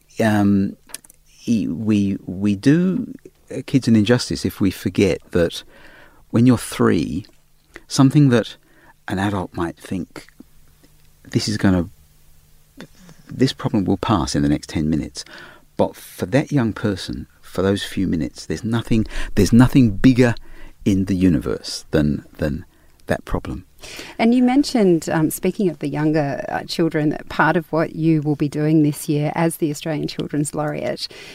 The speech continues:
Speaker 2: is encouraging parents to get involved with reading with their kids. You mentioned that you tell mums to read while they're <laughs> pregnant. Um,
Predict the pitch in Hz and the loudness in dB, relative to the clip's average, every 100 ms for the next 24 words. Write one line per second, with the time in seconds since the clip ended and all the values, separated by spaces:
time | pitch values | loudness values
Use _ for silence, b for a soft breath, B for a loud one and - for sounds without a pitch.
0 | B _ 190 180 180 165 - b b _ | B _ 8 8 8 2 -10 b b _
1 | 180 170 - 180 180 165 165 - 180 160 | 2 2 2 4 4 2 -2 2 4 4
2 | 139 - - - - 175 156 147 - 151 | 2 -4 -8 -8 0 2 4 2 0 0
3 | 151 - 147 156 - 143 147 156 151 - | 0 0 -4 -6 -4 -2 0 2 0 -2
4 | 147 147 - 147 175 - - B B B | -2 -2 0 0 0 -6 -12 B B B
5 | 196 247 202 175 - 170 160 156 - 170 | 6 8 8 6 4 6 6 4 0 0
6 | 175 - 160 156 147 147 160 - 143 151 | 0 2 2 4 2 2 0 -4 -2 2
7 | 156 175 156 156 156 196 156 165 214 277 | 2 2 2 2 2 4 6 6 6 2
8 | - B B - 226 254 233 - | -4 B B 2 4 6 4 2